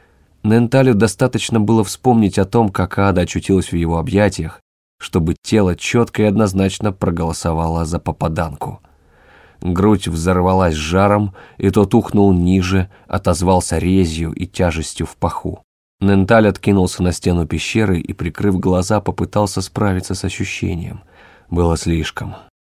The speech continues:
Настолько остро и сладко, что набедренная повязка вздулась,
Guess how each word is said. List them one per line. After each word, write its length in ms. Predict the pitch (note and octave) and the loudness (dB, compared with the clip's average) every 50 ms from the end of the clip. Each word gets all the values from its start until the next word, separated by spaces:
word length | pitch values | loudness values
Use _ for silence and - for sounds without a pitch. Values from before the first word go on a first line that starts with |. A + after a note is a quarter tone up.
| _ _ | _ _
Настолько 680 | - G2 F#2 - - - - G#2+ G2 F#2+ - - G2 - | -2 -2 -2 -2 -2 0 0 0 0 0 -2 -6 -6 -4
остро 460 | - G2+ G#2 F#2+ - - - E2+ E2 | -4 -2 -2 -2 -4 -6 -6 -6 -4
и 20 | E2+ | -6
сладко, 520 | - - - F#2+ G2 G2+ F#2+ - - D#2+ | -6 -6 -4 -2 -2 -2 -2 -4 -8 -10
что 340 | - - - F2 F2 F2 F2 | -10 -6 -4 -4 -2 -2 -2
набедренная 640 | E2 E2+ E2+ E2 F2 G#2 G2+ G#2 G2 F#2+ F#2+ F#2+ F2+ | -2 -2 -2 0 0 0 2 2 2 2 2 0 0
повязка 480 | - F#2+ F#2+ G2 G2+ G2+ - - F#2 | 0 0 2 0 0 -2 -4 -6 -4
вздулась, 680 | F2 E2+ D#2+ - G2 - G#2 A#2 A2 F#2 F2 - - | -4 -4 -6 -6 -4 0 0 0 2 0 -2 -4 -8